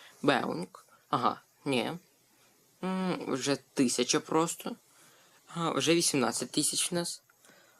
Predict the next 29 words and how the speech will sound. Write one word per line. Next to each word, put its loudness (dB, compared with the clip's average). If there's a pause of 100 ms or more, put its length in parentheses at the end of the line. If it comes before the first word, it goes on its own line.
(160)
А, 2
далі 2
іде 2
в -2
нас 0
шотган. 0 (760)
А, 2
шотган, 0 (180)
міфік. -2 (500)
А, 0
шотган, 2
ну, 2
давайте 2
за 2
сто 6
гемів. 2 (540)
Плюс 0
сто -2
гемів. -2 (460)
Беунг, 2 (420)
ну 0
і 2
все. 2 (580)
Тобто 4
в 0
нас 4
є, 4
в -4
принципі, 2